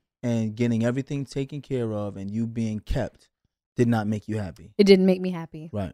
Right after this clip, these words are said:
Speaker 2: It did not make me happy, um, particularly in that moment because I, I was coming off of being, um, in school for years.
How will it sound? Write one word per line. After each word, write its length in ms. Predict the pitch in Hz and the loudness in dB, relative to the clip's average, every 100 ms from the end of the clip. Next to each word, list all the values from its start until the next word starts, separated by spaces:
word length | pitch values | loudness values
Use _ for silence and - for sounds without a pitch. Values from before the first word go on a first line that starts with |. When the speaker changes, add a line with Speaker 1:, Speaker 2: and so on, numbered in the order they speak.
| _ | _
Speaker 2:
It 120 | 214 196 | -2 2
did 140 | 196 | 2
not 140 | 185 | 0
make 120 | 175 180 | -2 -4
me 120 | 180 | 0
happy, 380 | 175 170 165 - _ _ | 0 -2 -6 -8 _ _
um, 180 | 202 190 | 0 2
particularly 480 | 226 226 226 220 202 | 4 2 4 2 4
in 80 | 196 | 2
that 140 | 185 | 0
moment 300 | 175 185 185 | 0 0 -2
because 280 | 185 190 175 | -2 0 2
I, 160 | 180 190 - | 2 0 0
I 120 | 196 | 0
was 180 | 185 - | 0 -2
coming 340 | - 220 202 - | 0 2 0 4
off 260 | 202 196 - | 6 6 4
of 240 | 185 156 | 0 0
being, 420 | 190 190 185 185 - _ _ _ | 0 2 2 -2 -6 _ _ _
um, 220 | 175 175 170 | 2 2 0
in 100 | 185 | -2
school 280 | - 254 | 6 8
for 100 | - | 8
years. 680 | 240 214 202 202 190 190 185 | 4 6 6 8 4 2 -4